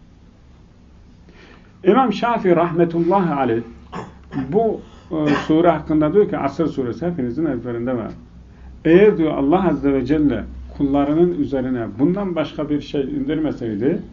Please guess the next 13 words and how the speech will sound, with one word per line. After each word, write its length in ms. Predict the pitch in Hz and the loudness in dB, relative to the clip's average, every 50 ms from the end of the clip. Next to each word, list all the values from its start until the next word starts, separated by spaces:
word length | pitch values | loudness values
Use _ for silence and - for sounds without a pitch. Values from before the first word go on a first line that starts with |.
| - - - - - - - - - - | -20 -20 -20 -20 -20 -20 -20 -14 -8 -6
bu 220 | 120 113 180 208 | 0 2 4 4
sure 320 | 196 - 170 156 143 139 | 4 4 2 2 2 2
yeterdi 380 | 143 127 - - 113 110 107 113 | 2 0 -2 -6 -8 -10 -12 -14
diyor. 240 | 113 113 - - - - - - - - - - - - - - - - - - | -16 -16 -16 -18 -20 -20 -20 -20 -20 -20 -20 -20 -20 -20 -20 -20 -20 -20 -10 -4
O 220 | - 196 202 196 - | -2 -2 -2 0 -2
kadar 340 | 170 170 175 190 208 196 - | 0 2 4 4 4 4 2
çok 180 | - 165 151 | -2 -10 -8
şey 220 | - - 151 143 143 | -4 -2 -2 -2 -2
kapsıyor 520 | - 131 123 - - - 180 208 208 - | -2 -6 -6 -6 -4 0 2 2 2 0
ki 160 | - 117 104 - - - - - - - - - - - - - - - - - - - | -2 -8 -10 -12 -16 -20 -20 -20 -20 -20 -20 -20 -20 -20 -20 -20 -20 -20 -20 -10 0 4
insanın 460 | 160 175 175 170 170 175 196 208 190 | 6 6 6 6 4 2 2 2 0
durumundan 440 | 160 151 151 151 151 156 156 143 127 | 0 2 2 2 2 2 2 2 0
bahsediyor. 300 | 113 104 - - - | -2 -4 -12 -14 -18